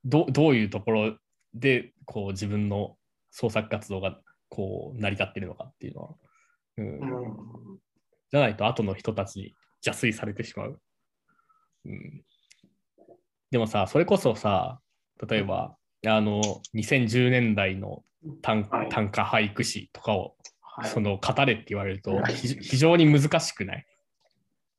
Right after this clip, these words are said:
Speaker 2: うん。いや、
Speaker 1: うん。
Speaker 2: なんか、そう、だからまあ、その近すぎちゃっていろんなものを見てるから、なんかこう、体系だって言えないのかっ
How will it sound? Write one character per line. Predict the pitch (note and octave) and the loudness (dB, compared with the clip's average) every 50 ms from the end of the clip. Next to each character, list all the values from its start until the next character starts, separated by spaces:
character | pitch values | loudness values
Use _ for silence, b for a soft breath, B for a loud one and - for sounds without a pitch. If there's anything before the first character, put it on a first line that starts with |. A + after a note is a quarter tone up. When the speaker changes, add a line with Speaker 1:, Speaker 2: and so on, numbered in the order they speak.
| _ _ _ _ _ _ _ _ _ _ _ _ _ _ _ _ _ _ _ C3+ | _ _ _ _ _ _ _ _ _ _ _ _ _ _ _ _ _ _ _ -8
Speaker 2:
う | B2+ | -8
ん。 | A2+ G#2 G#2 - - - - - E3 - | -6 -8 -10 -14 -16 -20 -16 -8 -2 2
い | |
や、 | - - - - | 4 4 4 4
Speaker 1:
う | - - | 0 -4
ん。 | - - - - C3 B2 | -10 -12 -12 -12 -8 -6
Speaker 2:
な | A#2+ A#2+ | -6 -6
ん | B2 - | -4 -4
か、 | - - - - - _ _ | -6 -6 -6 -10 -14 _ _
そ | - - - D#3 D#3+ E3 - | -14 -2 0 2 2 2 -2
う、 | B2+ - - - - - - - - - - - - - - E3 | -6 -12 -16 -20 -16 -12 -12 -12 -12 -12 -16 -20 -18 -12 -2 0
だ | D3 B2+ | 2 2
か | C3 B2 | 2 2
ら | A#2+ | 4
ま | B2+ C#3 C#3 B2+ A2+ A2 G#2 - | 4 6 6 6 6 4 2 0
あ、 | - - - _ _ | -4 -12 -18 _ _
そ | - - A#2 | -16 -12 -10
の | A#2 A#2 | -8 -6
近 | - - - D4 - | -2 2 4 4 4
す | - C4 | 4 2
ぎ | A#3+ E3+ | 2 2
ち | D3+ C#3 | 2 2
ゃ | |
っ | C3 - | 2 2
て | B2 | 2
い | B2+ | 4
ろ | C#3+ E3+ | 4 6
ん | G#3+ | 6
な | A#3+ | 6
も | B3 C4 - | 6 6 4
の | C#3 | 4
を | B2 | 2
見 | B2+ - | 2 0
て | C3 | 0
る | B2+ A2 | 0 0
か | G#2+ G#2+ | 0 0
ら、 | G#2 G#2+ G2+ - - C3 | 2 2 2 2 0 0
な | D#3 | -2
ん | E3 | -2
か | B2+ A2+ | -2 -2
こ | - - - - | 0 -2 0 4
う、 | |
体 | - G3 C#4 C4+ | 4 4 4 6
系 | - F4 | 6 6
だ | D#4+ E4+ D#4+ | 6 6 2
っ | - | 2
て | - - | 0 0
言 | A#2+ B2+ C#3+ | 2 2 4
え | D#3+ | 4
な | F#3 | 4
い | E3 C3 | 4 2
の | A#2+ | 2
か | A#2 | 0
っ | A#2+ | 0